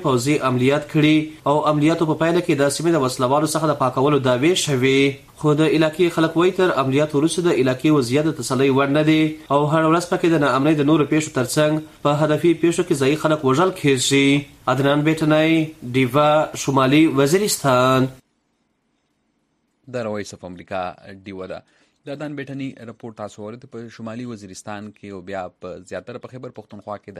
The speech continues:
Speaker 2: هدفي وژنو او د ناامنۍ خلاف احتجاجونه شوي دي. دغه شانتې د علي وزیر که په کراچۍ کې د، ام، کم ضمانتونه شوي دي، خو په اوس په شمالي وزیرستان کې د هغې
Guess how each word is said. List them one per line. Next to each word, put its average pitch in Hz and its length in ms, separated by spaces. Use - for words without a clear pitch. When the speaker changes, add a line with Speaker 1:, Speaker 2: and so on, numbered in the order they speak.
Speaker 2:
هدفي 95 280
وژنو 123 320
او 107 80
د 98 80
ناامنۍ 117 340
خلاف 110 300
احتجاجونه 101 500
شوي 139 240
دي. 151 100
دغه 123 200
شانتې 120 340
د - 0
علي 123 160
وزیر 127 340
که 110 160
په 95 100
کراچۍ 95 400
کې 110 140
د، - 0
ام، 92 200
کم 101 160
ضمانتونه 107 500
شوي 131 200
دي، 127 80
خو 113 100
په 110 80
اوس 120 140
په 104 100
شمالي 101 300
وزیرستان 101 500
کې 104 260
د 92 80
هغې 98 160